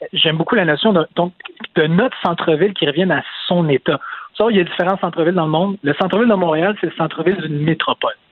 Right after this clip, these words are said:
Alors, euh, c'est, alors, est-ce qu'on parle, nous, on, notre vraie compétition,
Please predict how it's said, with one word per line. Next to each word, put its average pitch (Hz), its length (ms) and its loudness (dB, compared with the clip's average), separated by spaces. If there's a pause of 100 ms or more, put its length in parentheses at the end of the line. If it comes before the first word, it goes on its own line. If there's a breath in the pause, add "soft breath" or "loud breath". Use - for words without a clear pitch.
(120)
Alors, 127 420 0
euh, 127 220 4 (100)
c'est, 160 140 0
alors, 165 260 4
est-ce 170 360 -2
qu'on 156 180 2
parle, 202 280 2
nous, 196 160 4
on, 160 120 2 (340 loud breath)
notre 143 220 -2
vraie 175 160 0
compétition, 165 800 -2